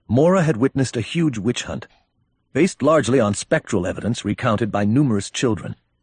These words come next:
sixty suspects were interrogated and twenty-three were burned at the stake. Such widespread participation of children, the quick spread of charges, and the use of spectral evidence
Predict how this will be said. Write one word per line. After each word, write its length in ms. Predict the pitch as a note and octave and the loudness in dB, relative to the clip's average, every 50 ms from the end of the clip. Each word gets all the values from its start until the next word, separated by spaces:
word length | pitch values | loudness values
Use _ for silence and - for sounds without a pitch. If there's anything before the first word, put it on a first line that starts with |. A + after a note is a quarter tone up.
| _ _ | _ _
sixty 420 | - - - A#3 - - - G3+ | -10 -4 -4 -4 -4 -2 -2 -2
suspects 560 | - - - E3 - - - D3 D3 - - - | 0 2 0 0 0 0 -2 -2 -2 -2 -2 0
were 80 | C#3 | 0
interrogated 720 | C3+ C3+ B2+ - B2+ A#2 G#2 F#2 E2 F2 D#2+ - A2 G#2 - | 2 2 0 0 0 0 0 0 -4 -6 -6 -4 -6 -6 -4
and 220 | - A2 G#2+ G2+ | -2 -4 -4 -4
twenty-three 640 | - - D#3+ F3 - G3 F3 - - C3+ C3 A2+ A#2+ | -2 0 0 2 2 0 -2 -2 -4 -2 0 0 2
were 140 | A#2+ G#2+ G#2 | 2 0 -2
burned 360 | D2+ D2+ - C3+ C#3 C#3 C3+ | -2 0 2 2 2 4 0
at 80 | - - | 0 -2
the 100 | - B2+ | -2 -4
stake. 420 | - - - G2+ - - - - _ _ _ _ _ _ _ _ _ _ _ _ _ _ _ | -4 -4 -6 -6 -6 -6 -12 -20 _ _ _ _ _ _ _ _ _ _ _ _ _ _ _
Such 300 | _ - - F3+ D#3 - | _ 0 0 0 0 0
widespread 540 | - G2+ D3 E3+ F3 C#3 - _ C#3 B2+ A2 | 0 2 2 2 2 0 0 _ 0 0 0
participation 680 | - A2+ - C#3+ - B2+ - - D3+ D#3+ - - G2+ | -2 -2 -2 -2 -2 -2 0 2 0 2 0 0 -4
of 100 | F#2+ F2+ | -6 -6
children, 480 | _ - - E3+ D3+ B2+ F2 - - - _ _ _ _ _ _ | _ -4 -2 -2 -2 -2 -4 -6 -12 -14 _ _ _ _ _ _
the 80 | - G2+ | -8 -8
quick 260 | _ - - D#3+ - | _ -2 -2 -2 -2
spread 380 | - - - D3+ C#3+ C#3 D3 | -8 -2 2 4 4 4 4
of 100 | D3 C3 - | 2 0 0
charges, 500 | - - B2+ A#2 G2+ - - D#2 G2+ - - - _ | 0 2 2 2 2 -2 -6 -8 -8 -8 -10 -12 _
and 220 | A#2 A#2 A#2 A2 | -2 0 0 2
the 100 | F2+ B2 | 2 2
use 240 | B2 F3+ F#3+ - - | 4 4 2 2 0
of 80 | B2+ - | -4 -4
spectral 520 | - - _ F#3 F3 - - - A#2+ G#2+ A#2 | -6 0 _ 0 0 0 -2 -2 -2 0 0
evidence 500 | A2+ G#2+ G2 - C3 A#2 - - - | -2 -2 -2 -6 -8 -12 -12 -14 -16